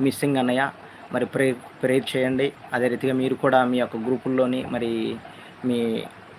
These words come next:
పర్సనల్ ప్లాట్‌ఫామ్ మీద కూడా మీరు చెప్పండి" అని చెప్పేసి అన్నప్పుడు బాధేసింది. ఎందుకనంటే,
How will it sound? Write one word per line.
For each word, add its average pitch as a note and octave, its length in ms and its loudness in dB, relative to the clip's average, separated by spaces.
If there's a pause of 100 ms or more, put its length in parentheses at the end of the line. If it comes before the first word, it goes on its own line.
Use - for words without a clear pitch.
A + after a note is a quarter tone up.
పర్సనల్ B2 520 0 (640)
ప్లాట్‌ఫామ్ B2+ 400 4
మీద B2+ 120 2
కూడా C3 200 2
మీరు C3 260 -2
చెప్పండి" B2+ 400 -2 (480)
అని C3 120 0
చెప్పేసి C3 280 0
అన్నప్పుడు B2+ 520 0 (120)
బాధేసింది. B2 520 4
ఎందుకనంటే, B2+ 600 -2